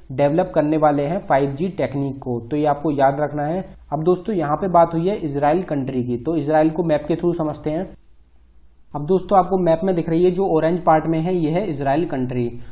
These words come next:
तो इजराइल कंट्री जो है, इसका आपको पता होना चाहिए कि ऑरेंज पार्ट जो है, ये इजराइल कंट्री का है।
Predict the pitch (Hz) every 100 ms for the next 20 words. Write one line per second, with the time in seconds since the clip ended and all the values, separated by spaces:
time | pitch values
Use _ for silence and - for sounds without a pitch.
0 | - 185 190 156 170 185 175 160 165 185
1 | 170 165 165 - 170 165 - 170 175 -
2 | 139 139 160 160 151 170 175 185 151 143
3 | 160 165 156 160 160 160 170 156 139 143
4 | 151 151 143 151 147 147 170